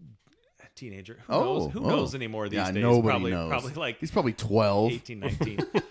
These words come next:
Speaker 1: Um, so our car was kinda parked by one of the fire trucks, and so we, like, get in and we're, we're watching, and we're, like, trying to figure out what in the world is going on. And I was like, you know,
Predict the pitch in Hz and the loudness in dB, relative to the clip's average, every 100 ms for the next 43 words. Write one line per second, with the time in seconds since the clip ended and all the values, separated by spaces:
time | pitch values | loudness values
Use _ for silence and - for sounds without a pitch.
0 | 233 - - - - - 349 - - - | -4 0 0 2 2 0 0 -2 -2 -2
1 | - - - 160 139 127 120 - - - | -2 -2 -2 0 2 0 -2 -6 -16 -8
2 | 143 147 143 165 170 131 - 123 - 123 | -2 -2 0 -6 -4 -6 -6 -10 -6 -8
3 | - 107 101 90 110 104 95 92 - 104 | -6 -8 -8 -10 -8 -8 -10 -16 -16 -16
4 | 101 101 104 101 117 107 92 95 95 92 | -12 -8 -6 -8 -8 -10 -10 -12 -12 -12
5 | 92 95 101 95 90 85 - 92 98 104 | -12 -14 -14 -12 -12 -14 -16 -18 -16 -16
6 | 92 117 104 - _ 160 165 120 127 143 | -16 -16 -18 -20 _ -16 -14 -10 -8 -8
7 | 117 - 110 101 101 110 95 98 98 104 | -10 -10 -12 -10 -10 -10 -12 -14 -12 -14
8 | 95 - 92 95 | -14 -18 -18 -18